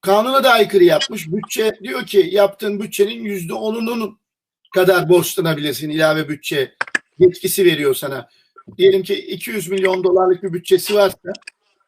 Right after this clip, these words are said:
yirmi milyon daha borçlanabilirsin diyor. Ama bunlar hem bütçeyi şişiriyor, edinemeyecekleri paraları büyük gösteriyorlar.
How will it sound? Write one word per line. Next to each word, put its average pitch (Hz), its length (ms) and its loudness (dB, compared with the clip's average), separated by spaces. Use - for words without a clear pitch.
yirmi 277 240 -8
milyon 233 340 -6
daha 190 220 2
borçlanabilirsin 131 880 -8
diyor. 107 200 -14
Ama 190 220 -2
bunlar 214 400 -2
hem - 260 -4
bütçeyi 247 380 -2
şişiriyor, 202 640 2
edinemeyecekleri 185 880 2
paraları 175 440 -2
büyük 214 220 -6
gösteriyorlar. 131 840 -4